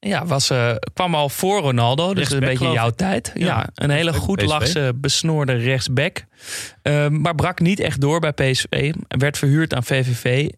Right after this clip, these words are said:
Speaker 1: En, eh, daarna weer terug naar P S V. Deed het eigenlijk best wel goed toen. Verdiende een transfer naar Corinthians. Op dat moment de kampioen van Brazilië. Dus was een mooie transfer. En, eh, daarna ging het weer een stuk beter. Eh, hij speelde later nog bij Inter en, eh,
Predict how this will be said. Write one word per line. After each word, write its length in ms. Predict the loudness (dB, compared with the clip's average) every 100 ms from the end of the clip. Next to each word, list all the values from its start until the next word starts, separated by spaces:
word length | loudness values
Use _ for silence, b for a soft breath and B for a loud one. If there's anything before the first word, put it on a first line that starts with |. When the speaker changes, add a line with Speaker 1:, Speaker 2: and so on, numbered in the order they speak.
| -4
Speaker 1:
En, 360 | 0 2 0
eh, 220 | 2 2 2
daarna 380 | 2 2 0
weer 140 | -2 -2
terug 260 | 0 0
naar 120 | 0 -2
P 80 | -2 -2
S 100 | 0
V. 260 | 0 0
Deed 240 | 0 0 0
het 100 | -2
eigenlijk 320 | -4 -2 0
best 160 | 0 0
wel 80 |
goed 320 | -2 0 0 0
toen. 320 | 0 0 -4 B B B B
Verdiende 380 | -4 0 2 2
een 80 | 0
transfer 400 | 0 0 0 0
naar 220 | 0 0
Corinthians. 800 | 0 0 0 0 -2 0 -2 -4 -6 -6
Op 140 | -2
dat 140 | 0
moment 260 | 2 0 0
de 60 | -2
kampioen 480 | -2 0 0 0
van 140 | -2 -2
Brazilië. 400 | 0 2 2 2
Dus 180 | 0 0
was 180 | 0
een 80 | 0
mooie 220 | 2 2
transfer. 500 | 2 0 0 0 -4 -4 B B B B -10
En, 300 | -2 0 0
eh, 300 | 0 2 2 2
daarna 360 | 2 0 0 -4 -8
ging 360 | -10 -6 -2
het 80 | 0
weer 80 | 2
een 60 | 0
stuk 200 | 0 0
beter. 480 | 2 2 2 0 -2 B B B B -4
Eh, 120 | 0
hij 120 | 2
speelde 300 | 2 0 2
later 300 | 2 0 0
nog 140 | -2
bij 140 | -2 0
Inter 400 | 0 0 0 0
en, 240 | 0 2
eh, 80 | 2